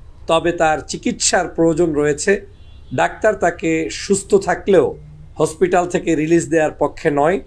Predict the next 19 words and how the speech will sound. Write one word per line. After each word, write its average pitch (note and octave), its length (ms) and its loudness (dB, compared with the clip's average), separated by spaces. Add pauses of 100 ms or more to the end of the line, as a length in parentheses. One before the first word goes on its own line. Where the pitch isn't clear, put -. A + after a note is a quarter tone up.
(480)
তাকে E3+ 560 0
আরও F3 400 2
হয়তো D#3 360 -2
বেশ D#3 360 -6
কিছু D3+ 560 0 (380)
দিন A3 420 0
কিংবা F3+ 380 2
সময় D#3 540 0 (400)
তাকে D#3 240 0
হসপিটালেই F3+ 640 2
থাকতে F#3+ 320 -2
হবে, E3 340 2 (440)
নিবিড় F3+ 460 4
পর্যবেক্ষণে D#3+ 640 -2
থাকতে D3 300 -2
হবে। A#2 240 2
আপনারা D#3 260 -2
নিশ্চয়ই F3+ 320 2
জানেন, F#3+ 360 -2